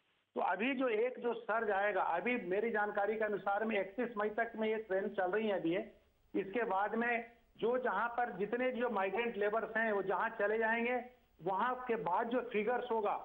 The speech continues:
उसके जो चौदह दिन के बाद जो figures होगा वो एक same नीति आ जाएगी उसमें। तो हम अभी इसको concentrate करें कि जितने भी हमारे cases आ रहे हैं, migrant labors आ रहे हैं, उनके ऊपर हम ध्यान करें और सभी patients का करीब करीब उसमें random sampling लेकर के sample उसका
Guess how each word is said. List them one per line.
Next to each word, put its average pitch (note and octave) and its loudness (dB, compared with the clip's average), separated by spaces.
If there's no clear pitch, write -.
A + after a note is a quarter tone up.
उसके B3+ -4
जो C4 0
चौदह B3 0
दिन C4 2
के B3+ 0
बाद G#3 0
जो B3 2
figures A#3 -2
होगा A#3+ 2
वो A#3 2
एक A#3 2
same A3 -2
नीति G#3 -2
आ F#3 2
जाएगी D#3+ -4
उसमें। - -16
तो G#3+ 2
हम A#3+ 0
अभी G3+ 2
इसको A#3+ -2
concentrate A3 0
करें A#3 0
कि A#3 -2
जितने A3 0
भी A3+ 0
हमारे G3+ 0
cases G#3+ -2
आ F3 2
रहे G#3+ 2
हैं, G#3 0
migrant F#3 0
labors F#3+ 0
आ E3+ 2
रहे A3 2
हैं, A#3 -4
उनके G3+ -2
ऊपर A3+ 0
हम A3 -2
ध्यान F3 0
करें A3 0
और A3 0
सभी G#3+ 0
patients A3+ -2
का G#3+ 0
करीब A3 0
करीब A3 2
उसमें A#3+ 0
random A3 2
sampling G#3+ 2
लेकर G3+ 2
के A3+ 2
sample G#3 2
उसका G#3 2